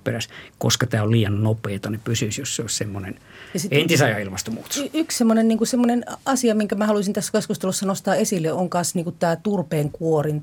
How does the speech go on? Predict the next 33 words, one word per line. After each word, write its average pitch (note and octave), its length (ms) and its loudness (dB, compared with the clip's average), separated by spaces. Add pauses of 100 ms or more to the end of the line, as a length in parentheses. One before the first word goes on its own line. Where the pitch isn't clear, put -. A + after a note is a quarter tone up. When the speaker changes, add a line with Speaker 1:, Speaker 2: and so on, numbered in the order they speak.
(100)
Speaker 2:
soilla. D3+ 500 2
Että D#3 220 -2
jos, F3 280 0
jos C#3+ 200 0
tota F3 260 0
jostain E3+ 400 2
suosta F3+ 360 2
tehdään D#3+ 420 2
niinku D3+ 160 -2
tämmöinen D#3+ 300 0
turvetuotanto, D#3 920 2
jos - 160 -4
siitä D#3 180 -4
halutaan D3+ 420 2
niinku D3 160 0
energiaturvetta, D3+ 800 0
niin D3+ 80 2
siihen D#3 200 0
pitää D3 200 0
saada C#3+ 180 0
ympäristölupa. - 840 -4
Mut F#3 180 -4
sen G#3 160 2
sijaan F3+ 260 0
tää F3+ 160 2
rahkasammaleen E3 760 0
kuorinta D#3 640 0 (580)
meidän F3+ 340 4
esim-, F3+ 300 -2
muun E3+ 260 2
muassa A#3 340 2
meidän G3+ 300 2
kotipuutarhureitten, E3+ 1200 -2